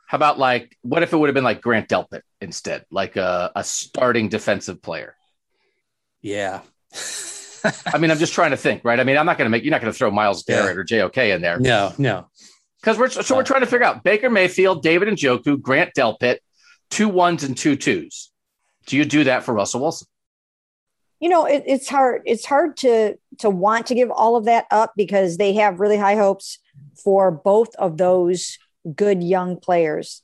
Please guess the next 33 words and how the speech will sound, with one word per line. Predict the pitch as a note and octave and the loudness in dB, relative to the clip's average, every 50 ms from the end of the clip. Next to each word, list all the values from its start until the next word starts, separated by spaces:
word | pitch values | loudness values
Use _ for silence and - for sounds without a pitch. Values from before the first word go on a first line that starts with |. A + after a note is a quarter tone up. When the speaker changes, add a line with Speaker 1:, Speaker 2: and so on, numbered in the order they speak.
| _ - | _ -4
Speaker 3:
David | F3 F3 E3+ E3+ F3+ | -2 -2 -2 -2 -6
Njoku | F3 D#3+ F3+ E3+ E3+ E3+ | -6 -4 -2 -2 -2 -4
and | F3+ D#3+ D3+ | -6 -8 -6
Grant | D3 E3+ E3 D#3+ - | -6 -6 -6 -4 -4
Delpit. | E3 E3 E3 - E3+ | -4 -4 -2 -2 -4
I | D#3+ | -4
think | D#3+ - F3 E3+ | -6 -6 -8 -6
they | - E3 D#3+ | -4 -4 -4
see | D#3 - - F3 E3 D#3 D3+ _ _ _ _ _ _ _ - | -6 -6 -6 -6 -6 -6 -8 _ _ _ _ _ _ _ -2
big | G3+ G3 - - | -2 -2 0 -2
things | F#3+ F3 F3 D#3 F3+ | -4 -4 -4 -4 -6
ahead | D#3+ D#3+ D#3+ E3 - | -6 -4 -6 -6 -6
for | - E3 | -8 -8
both | D3 - E3+ E3 - | -6 -6 -8 -8 -8
of | F#3 E3+ F3 | -8 -6 -4
them. | G#3 A3+ C4+ D#4 C#4+ _ _ _ _ _ _ _ _ _ | -4 -4 -4 -6 -10 _ _ _ _ _ _ _ _ _
Uh, | - F#3 F#3 F3+ F3 E3+ C#3+ - | -6 -2 0 0 0 -2 -2 -2
but | - G3+ G3 F#3+ G3+ - - _ | 0 2 2 2 0 -2 -6 _
once | G#3+ G#3 G#3 - | -4 -4 -2 -2
again, | A#3 A3+ G3 A3 G#3 F#3+ F3 E3+ E3+ - _ _ _ _ _ _ _ _ _ _ _ _ _ _ - | -4 -2 -2 -2 -2 -4 -4 -8 -12 -16 _ _ _ _ _ _ _ _ _ _ _ _ _ _ -4
you, | F3+ F#3 A3 A#3+ B3+ A#3 - | -2 0 2 2 2 0 0
I, | G#3+ F#3+ G3 - | 0 -2 0 0
I | F3 F#3+ G#3+ B3 | 2 2 2 2
do | A3 G3 F#3 E3+ | 2 0 -2 0
believe | D#3+ F3+ F3 E3+ D#3+ D#3+ D#3+ D#3+ _ _ _ _ _ - | 0 0 2 2 0 0 -2 -6 _ _ _ _ _ -4
that | F3 G3+ - - | -2 -2 0 0
you | G#3 G#3+ | -2 -2
can | - B3 G#3 | 0 0 -2
replace | G3 G3 F#3 - - B3+ B3 G3 D#3 - - - - - _ - | -2 -2 -4 -2 0 0 2 2 0 -4 -10 -18 -20 -16 _ -2
almost | G3+ G#3 G3 F#3 F3 E3 E3 E3 - - - - - _ _ _ _ _ _ _ _ _ _ | 0 0 0 0 -2 -2 -4 -4 -8 -12 -14 -16 -20 _ _ _ _ _ _ _ _ _ _
any | - A#3 A#3 A#3 B3 B3 A#3+ - | 0 2 2 4 4 2 2 2
other | - G3+ F3+ F#3+ F#3 | 0 0 2 0 -2
position. | F#3+ - F3 D#3 F3+ F3 - - - | -2 -6 -4 -4 -4 -4 -4 -6 -12